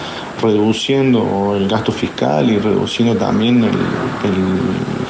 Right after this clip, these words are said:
giro de divisas al, al exterior. Además, cada planta de, de estas que genera, de, que se construye, perdón, genera puestos de trabajo genuino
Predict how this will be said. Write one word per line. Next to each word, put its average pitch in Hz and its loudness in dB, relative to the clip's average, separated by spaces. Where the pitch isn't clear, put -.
giro 107 2
de 98 2
divisas 110 2
al, - -4
al 90 0
exterior. - 0
Además, 107 2
cada 117 0
planta 113 2
de, 101 2
de 123 2
estas 127 0
que - -4
genera, 123 2
de, 104 0
que 117 0
se - -6
construye, 113 0
perdón, 117 2
genera 123 2
puestos 113 0
de 87 -2
trabajo 120 -2
genuino 135 2